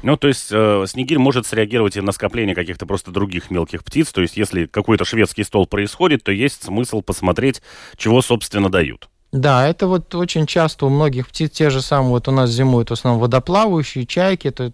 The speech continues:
Speaker 2: очень стайные виды, которые вот таким образом и ищут. То есть они летят, смотрят, что там скопление уток, садятся и смо-, почему. То есть там или хорошее место, где можно отдохнуть, или покормиться, или там какая-то тёплая вода выходит. То есть, ну вот многие птицы таким же образом и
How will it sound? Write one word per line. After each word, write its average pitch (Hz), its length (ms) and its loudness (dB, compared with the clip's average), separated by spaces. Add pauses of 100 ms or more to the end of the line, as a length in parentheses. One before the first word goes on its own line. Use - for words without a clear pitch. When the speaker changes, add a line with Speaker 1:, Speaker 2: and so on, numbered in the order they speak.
(100)
Speaker 2:
очень 143 320 0
стайные 127 500 4
виды, 175 280 2
которые 131 440 -2
вот 120 160 -2
таким 139 320 0
образом 143 420 2
и 170 60 2
ищут. 123 300 -2
То - 60 -6
есть 110 180 -4
они 120 160 2
летят, 156 260 0
смотрят, 123 380 -4
что - 120 -10
там 117 160 0
скопление 127 520 4
уток, 202 320 2 (460)
садятся 143 520 2
и 131 40 -2
смо-, 135 220 0
почему. 120 500 2
То - 120 -6
есть 104 160 -4
там 113 220 2
или 113 100 2
хорошее 123 460 0
место, 123 280 0
где 107 160 -4
можно 117 300 2
отдохнуть, 123 500 2
или 135 120 2
покормиться, 135 760 0 (320)
или 123 160 -2
там 123 200 0
какая-то 117 300 -2
тёплая 123 400 2
вода 175 280 4
выходит. 170 520 -2
То 131 100 -2
есть, 123 240 -4
ну 147 140 -4
вот 147 280 -4
многие 131 440 2
птицы - 380 -4
таким 123 320 -2
же 113 140 0
образом 135 500 2
и 135 120 2